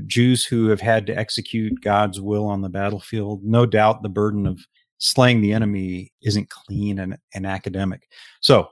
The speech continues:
uh, accomplices. Um, I'm gonna, I'm gonna point out a couple of, uh,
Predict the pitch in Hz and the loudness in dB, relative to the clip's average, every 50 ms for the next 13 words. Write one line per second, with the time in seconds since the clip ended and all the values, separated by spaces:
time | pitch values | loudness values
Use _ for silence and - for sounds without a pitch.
0 | _ _ _ _ - 101 90 90 - - - - - - - 143 139 131 - 113 | _ _ _ _ -4 -2 -2 -2 -4 -8 -12 -10 -4 0 4 4 4 4 4 2
1 | 107 - - - 92 101 113 - - - - - _ _ _ _ _ _ _ - | 2 2 0 -2 -4 -8 -8 -8 -8 -10 -10 -14 _ _ _ _ _ _ _ -8
2 | - - - - - - - - 123 123 143 143 139 117 - - _ _ - 123 | -6 -4 -4 -4 -4 -6 -2 2 4 6 6 6 6 4 0 -4 _ _ 0 4
3 | 143 147 131 120 - - 151 139 127 123 120 113 104 - - 139 - - 123 110 | 4 4 4 2 2 2 2 2 4 2 2 0 -2 0 -2 -2 -2 0 0 0
4 | 110 107 101 95 90 - - - _ _ - - 98 95 95 | 0 0 -2 -2 -6 -10 -16 -18 _ _ -12 -12 -10 -8 -10